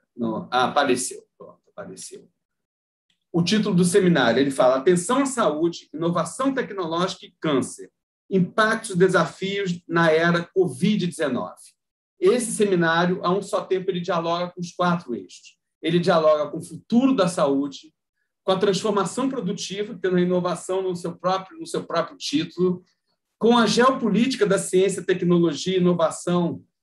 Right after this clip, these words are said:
na medida em que das áreas mais assimétricas da geração de conhecimento, é, e que é um risco a gente ter problemas de acesso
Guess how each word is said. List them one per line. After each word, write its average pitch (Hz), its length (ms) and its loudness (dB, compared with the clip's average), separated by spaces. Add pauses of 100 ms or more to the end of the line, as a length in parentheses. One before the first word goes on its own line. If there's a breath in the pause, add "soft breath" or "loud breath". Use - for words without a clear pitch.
na 170 100 0
medida 175 320 0
em 185 80 0
que 185 80 -10
das 175 320 -2
áreas 180 380 -2
mais 254 340 -2
assimétricas 226 1040 -4
da 165 100 -2
geração 160 460 0
de 170 140 -4
conhecimento, 139 960 -2 (340)
é, 160 280 0
e 175 100 4
que 180 240 0
é 196 60 4
um 196 140 2
risco 262 500 2
a 175 40 -2
gente 180 220 -4
ter 175 140 -8
problemas 147 500 -6
de 139 80 -2
acesso 147 640 0